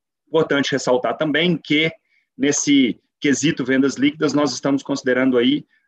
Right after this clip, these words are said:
o segmento de incorporação da empresa. Nós não consideramos faixa um, tá? Ah, esse foi um trimestre também onde apresentamos uma margem bruta,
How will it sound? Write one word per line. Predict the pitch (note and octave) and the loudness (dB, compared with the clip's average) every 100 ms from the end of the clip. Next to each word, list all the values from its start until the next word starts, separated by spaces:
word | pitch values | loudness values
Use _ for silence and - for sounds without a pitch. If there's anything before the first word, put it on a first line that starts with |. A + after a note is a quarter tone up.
| _ - | _ -4
o | D#3 | -2
segmento | - D3 D3 D3+ | 0 0 0 -2
de | B2 C3+ | -2 2
incorporação | F#3+ A3 G3 D#3 E3+ D#3+ D3+ - D3 | 2 2 0 -2 -2 -2 -2 0 2
da | D3 | 2
empresa. | C#3+ A#2 G#2+ A2+ | 0 -2 -2 -2
Nós | A2+ | -4
não | B2 | -4
consideramos | C3 C3 - B2 A#2 B2+ C#3 - - _ _ _ | -4 -4 0 2 2 0 -2 -6 -16 _ _ _
faixa | _ C3 C#3+ - C#3+ | _ -2 0 0 0
um, | B2 C3+ D3 - _ _ | 4 4 2 0 _ _
tá? | A#2 B2 C#3+ - _ _ _ _ _ _ _ _ D3+ | -4 -2 -2 -6 _ _ _ _ _ _ _ _ -2
Ah, | D#3+ E3 - | 2 2 2
esse | F#3+ | 0
foi | G3 | 2
um | G3+ | 0
trimestre | F#3 E3+ F3 E3 | 2 0 0 -2
também | D3+ C#3+ E3+ | 0 2 4
onde | E3+ E3 D#3+ | 2 2 0
apresentamos | E3 D#3+ D3 C3+ D#3+ D3 A#2+ - | 0 0 0 2 2 2 0 -6
uma | - C#3+ C#3 | -6 -2 0
margem | C#3+ D#3+ D3+ C#3+ | 0 0 2 2
bruta, | A2 C#3+ G#3 G#3 - A2+ - | 2 2 2 2 0 -2 -4